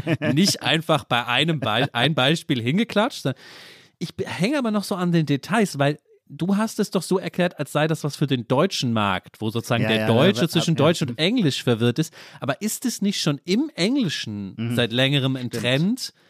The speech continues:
Speaker 1: Ja.
Speaker 2: zu versuchen, wie kann ich sozusagen das Wort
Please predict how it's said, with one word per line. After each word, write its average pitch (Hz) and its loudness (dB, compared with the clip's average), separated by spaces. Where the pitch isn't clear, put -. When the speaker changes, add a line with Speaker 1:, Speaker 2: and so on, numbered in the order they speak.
Speaker 1:
Ja. 107 -8
Speaker 2:
zu 147 2
versuchen, 160 0
wie 131 0
kann 175 0
ich 185 2
sozusagen 156 2
das 131 0
Wort 123 2